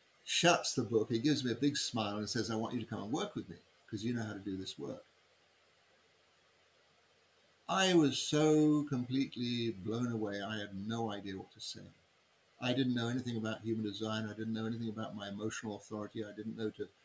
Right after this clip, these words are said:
pause, take a deep breath before making some kind of a decision. I just went racing off into my head and, uh, "Uh, no, I can't work with you. Sorry, I've already c-,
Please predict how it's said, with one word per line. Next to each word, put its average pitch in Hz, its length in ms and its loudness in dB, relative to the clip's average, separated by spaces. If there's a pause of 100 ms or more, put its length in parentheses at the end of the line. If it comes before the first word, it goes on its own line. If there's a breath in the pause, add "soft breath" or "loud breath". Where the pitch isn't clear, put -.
(260 soft breath)
pause, 127 480 6
take 120 200 0
a 117 60 0
deep 113 300 -4
breath 113 340 -2
before 113 300 -2
making 107 320 -2
some 110 180 -6
kind 110 160 -6
of 101 80 -4
a - 20 -6
decision. 101 460 -8 (340 soft breath)
I 143 100 6
just 143 200 6
went 123 180 2
racing 131 360 2
off 113 180 -2
into 104 180 -6
my 101 160 -6
head 185 320 2
and, 113 160 2
uh, 101 80 -4 (580 soft breath)
"Uh, 135 580 4
no, 123 300 6
I 101 60 -2
can't 123 260 -2
work 113 240 -2
with 95 120 -6
you. 95 120 -8
Sorry, 127 380 2 (220)
I've 127 100 2
already 131 260 8 (120)
c-, 135 80 -2